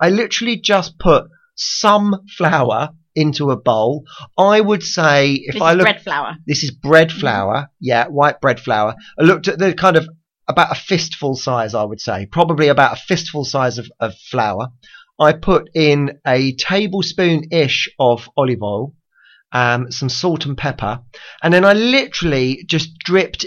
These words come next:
Speaker 1: in water and mixed it with a spoon until it started to come together.
Speaker 2: Mm-hmm.
Speaker 1: Then all I did was, uh, make sure my flat hands were really floured, so it didn't, uh, it didn't stick to my hands.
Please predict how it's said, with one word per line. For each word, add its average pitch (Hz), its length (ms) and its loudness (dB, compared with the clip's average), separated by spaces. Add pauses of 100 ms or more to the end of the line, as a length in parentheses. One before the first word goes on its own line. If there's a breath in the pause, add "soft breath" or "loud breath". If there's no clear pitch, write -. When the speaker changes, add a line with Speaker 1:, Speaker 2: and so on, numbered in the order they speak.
Speaker 1:
in 156 400 2 (120)
water 156 600 0
and 131 180 -2
mixed 180 320 -2
it 180 80 -2
with 147 120 -4
a 143 40 -6
spoon 123 720 -4 (360 loud breath)
until 170 340 0
it 160 120 -6
started 175 800 0
to - 80 -10
come 143 280 -2
together. 120 480 -4 (120)
Speaker 2:
Mm-hmm. 208 200 -6 (720 loud breath)
Speaker 1:
Then 214 180 2
all 202 160 4
I 143 120 4
did 147 400 -2 (240)
was, 127 760 2
uh, 127 180 0
make 139 200 -2
sure 160 140 -2
my 143 100 0
flat 156 320 -6
hands 143 480 0
were 135 120 -2
really 131 200 0
floured, 123 560 -2
so 131 180 -2
it 123 180 -6
didn't, 120 360 -6 (100)
uh, 117 300 -4
it 113 140 -8
didn't 110 160 -10
stick - 240 -10
to 120 80 -8
my 117 80 -4
hands. 107 300 -6